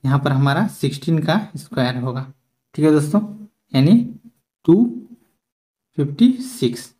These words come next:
ठीक है दोस्तों, यानी ये होगा टू फिफ्टी सिक्स,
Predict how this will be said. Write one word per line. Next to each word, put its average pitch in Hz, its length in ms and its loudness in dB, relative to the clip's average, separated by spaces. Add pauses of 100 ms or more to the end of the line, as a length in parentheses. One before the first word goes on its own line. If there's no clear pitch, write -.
ठीक 156 140 -6
है 170 60 6
दोस्तों, 160 300 -4 (960)
यानी 135 200 2
ये - 800 -2
होगा 131 300 2 (100)
टू 185 360 2
फिफ्टी 143 420 -4 (1000)
सिक्स, 196 180 2